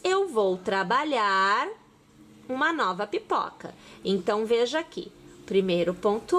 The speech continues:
alto, o segundo ponto alto,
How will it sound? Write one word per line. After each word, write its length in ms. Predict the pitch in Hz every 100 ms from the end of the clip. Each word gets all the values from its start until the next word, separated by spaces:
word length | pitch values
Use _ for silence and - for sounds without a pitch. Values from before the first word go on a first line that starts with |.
| 359
alto, 580 | 339 320 330 - 330 349 - - - - - - - - - - - - - - - -
o 100 | 208
segundo 800 | - 254 226 220 220 202 180 175
ponto 540 | - 160 180 233 330
alto, 680 | 311 269 269 269 - 269